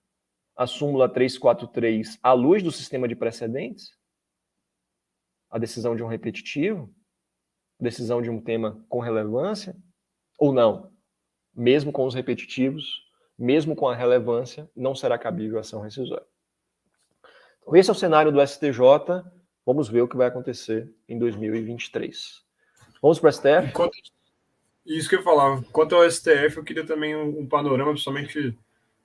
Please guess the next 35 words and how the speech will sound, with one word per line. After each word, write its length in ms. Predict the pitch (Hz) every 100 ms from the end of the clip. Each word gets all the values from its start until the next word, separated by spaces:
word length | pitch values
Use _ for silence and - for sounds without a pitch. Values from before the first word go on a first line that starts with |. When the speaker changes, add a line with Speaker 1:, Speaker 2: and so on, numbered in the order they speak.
| _
Speaker 2:
você, 280 | 127 117 135
professor, 360 | 123 123 123
que 60 | 117
tá 120 | 123
lá 140 | 123 120
diariamente 880 | 127 131 123 117 131 123 131 113 - _ _ _ _ _ _ -
militando 720 | 120 120 120 120 117 110 104
em 80 | 110
favor 360 | - 113 110
da 120 | 113 110
Fazenda, 540 | 110 104 117 147 131
né? 240 | 123 123 - _ _ _ _ _
Então, 680 | 117 120 127 127 123 120 113
queria 180 | 127 143
um 60 |
pouquinho 280 | 147 147 147
do 80 | 147
panorama 420 | 156 147 139 139
do 100 | 135
S 180 | 123 -
T 80 | 123
F, 360 | 120 160 160
inclusive 420 | 135 131 120 131 131
sobre 460 | 143 139 131 117 _ _ _ _ -
os 120 | 110
temas 220 | 120 117
de 60 | 120
repercussão 340 | 120 110 120
geral 220 | 117 110
que 100 | 110
a 20 |
gente 80 | 110
tá 100 | 110
tratando 400 | 110 110 113 110
aqui. 340 | 110 - 123